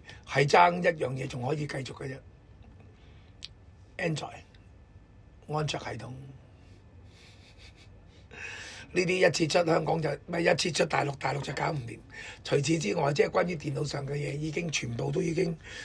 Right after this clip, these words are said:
宣布正式玩完。其實全部都係意識形態。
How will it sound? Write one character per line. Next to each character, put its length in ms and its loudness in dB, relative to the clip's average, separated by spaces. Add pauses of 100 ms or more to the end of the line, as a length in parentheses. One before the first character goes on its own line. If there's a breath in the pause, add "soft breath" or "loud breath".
宣 320 0
布 180 2
正 220 -2
式 220 -2
玩 200 -2
完。 140 -4 (1120 loud breath)
其 140 8
實 160 8 (120)
全 220 4
部 140 8
都 100 8
係 60 12
意 160 -2
識 180 0
形 220 -6
態。 240 -2